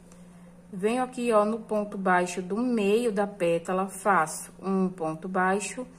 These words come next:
subo duas correntinhas pra fazer o picô igual dos outros dois, né, das duas, outras duas pétalas. Faço o picô e sigo fazendo novamente agora essa mesma repetição que eu já fiz aqui desse lado. Fiz um ponto baixo, agora faço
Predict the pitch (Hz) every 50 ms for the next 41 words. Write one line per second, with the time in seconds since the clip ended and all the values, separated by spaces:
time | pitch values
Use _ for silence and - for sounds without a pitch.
0 | - - - - - - - - 240 202 202 208 190 214 233 262 262 - - 254
1 | 269 269 269 269 - 240 233 - - 226 214 - 220 208 214 214 202 - 226 214
2 | - - 202 208 208 190 196 202 214 233 247 240 208 226 214 190 185 175 175 175
3 | 170 - 190 190 190 185 190 185 185 190 202 233 269 - - - - 175 180 180
4 | 185 185 185 170 175 170 170 175 170 165 - 180 175 175 170 175 180 180 - -
5 | - 180 175 180 185 185 220 247 277 - - - - - - - - - - -
6 | - - - - - - - 180 165 160 165 - 180 175 - 226 220 220 - 254
7 | 240 262 285 - - - - - - - - 349 359 349 - - 277 226 262 262
8 | - 262 254 226 233 233 220 220 226 226 220 214 220 220 233 240 247 233 208 208
9 | 202 208 196 190 190 196 202 214 202 - 220 214 202 185 190 196 196 208 208 214
10 | 202 196 - 214 202 - 208 - 220 202 196 214 208 202 208 202 208 - 202 196
11 | 208 202 196 208 214 196 208 214 - - 302 311 294 202 131 - - - - -
12 | - - - - - - - - - 254 240 202 185 180 180 180 - 165 165 160
13 | 165 196 202 214 214 220 247 233 - 262 240 214 202 180 180 185 - 175 156 -
14 | - - - - -